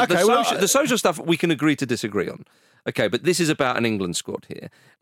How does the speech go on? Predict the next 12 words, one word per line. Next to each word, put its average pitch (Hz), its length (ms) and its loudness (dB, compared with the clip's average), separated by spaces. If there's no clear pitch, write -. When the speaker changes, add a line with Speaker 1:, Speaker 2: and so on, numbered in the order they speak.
Speaker 1:
I 175 100 2
just 202 240 -2
re-, 156 180 -4
refer 151 300 0
you 165 120 2
to 180 140 -4
Southgate's 185 480 -2
comments - 500 0
him, 139 200 0
himself. 156 640 -2
He 127 120 -4
said - 460 -4